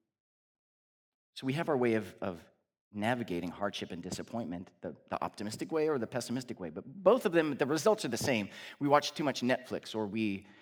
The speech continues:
we buy too much furniture and spend our time rearranging it in our house, or we, uh, we spend our money on drugs, legal drugs or illegal drugs, and any, any other kind of destructive habits that we,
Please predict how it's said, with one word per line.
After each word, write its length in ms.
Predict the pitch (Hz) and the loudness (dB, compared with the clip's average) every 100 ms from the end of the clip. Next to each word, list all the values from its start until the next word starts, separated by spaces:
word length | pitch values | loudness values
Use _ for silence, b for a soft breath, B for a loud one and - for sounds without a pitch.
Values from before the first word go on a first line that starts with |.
| B | B
we 80 | 123 | -4
buy 320 | 120 127 117 117 | 4 6 6 2
too 160 | 127 | 0
much 180 | 117 - | -2 0
furniture 480 | 156 139 95 - 92 | 0 2 0 -4 -6
and 100 | 80 | -6
spend 220 | - 107 | -6 -4
our 80 | 95 | -2
time 240 | 110 95 | -2 -2
rearranging 560 | 98 95 104 123 101 90 | -2 -2 0 0 0 -4
it 100 | 87 | -6
in 80 | 90 | -6
our 120 | 85 | -2
house, 460 | 131 113 98 - - | 0 0 -2 -10 -6
or 360 | 113 110 104 B B B B _ | -2 -2 -4 B B B B _
we, 480 | 135 127 123 113 - _ _ _ _ _ _ | 0 2 2 -2 -8 _ _ _ _ _ _
uh, 280 | 120 101 92 | -4 -2 -2
we 120 | 98 120 | -2 -6
spend 260 | - 139 | -2 2
our 60 | 123 | 4
money 240 | 120 120 | 4 2
on 160 | 110 98 | 0 -2
drugs, 640 | 107 139 120 101 - - - | 2 4 4 0 -8 -10 -4
legal 520 | 120 180 175 175 165 | 0 2 6 6 6
drugs 440 | 143 151 147 127 | 6 6 6 4
or 160 | 143 156 | 2 4
illegal 440 | 127 113 104 107 | 4 4 2 -2
drugs, 340 | 92 95 104 160 | -2 -2 -2 2
and 100 | 185 | 2
any, 220 | 196 - | 2 0
any 220 | 185 208 | 2 2
other 160 | 190 - | 2 0
kind 160 | 135 | -2
of 80 | 101 | -2
destructive 500 | 98 - 107 - 90 | -6 -4 -4 -4 -6
habits 460 | 113 113 98 - - | -2 -2 -2 -6 -10
that 100 | - | -8
we, 240 | 95 | -10